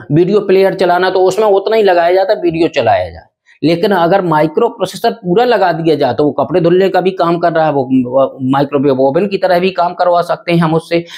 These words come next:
किसी भी मशीन को कंट्रोल कर सकते हैं, किसी भी सिग्न-, किसी भी चीज़ को कंट्रोल कर सकते हैं, स्ट-,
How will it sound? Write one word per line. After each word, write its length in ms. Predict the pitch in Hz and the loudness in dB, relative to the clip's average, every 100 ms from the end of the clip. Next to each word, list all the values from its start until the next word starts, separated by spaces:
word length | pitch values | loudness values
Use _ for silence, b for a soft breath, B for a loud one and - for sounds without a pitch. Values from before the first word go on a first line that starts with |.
| B - | B -6
किसी 180 | 139 | -2
भी 100 | 151 | 2
मशीन 360 | 139 131 - 185 | 2 0 0 0
को 120 | 190 | 0
कंट्रोल 380 | 185 180 175 175 | -2 -2 0 -2
कर 160 | 170 170 | -2 -2
सकते 320 | 170 170 165 | -4 -4 -2
हैं, 120 | 160 | -2
किसी 260 | 160 160 160 | -2 -2 0
भी 100 | 147 | -2
सिग्न-, 340 | 143 143 147 B B - | 0 0 -2 B B -6
किसी 200 | 175 180 | -2 0
भी 100 | 165 | 0
चीज़ 240 | 170 151 | 0 -2
को 100 | 156 | -2
कंट्रोल 400 | 131 160 165 180 | -2 -2 0 0
कर 160 | 175 170 | 0 -2
सकते 340 | 185 170 - | -2 -4 0
हैं, 180 | 165 165 | 0 0
स्ट-, 220 | 160 143 | -2 -10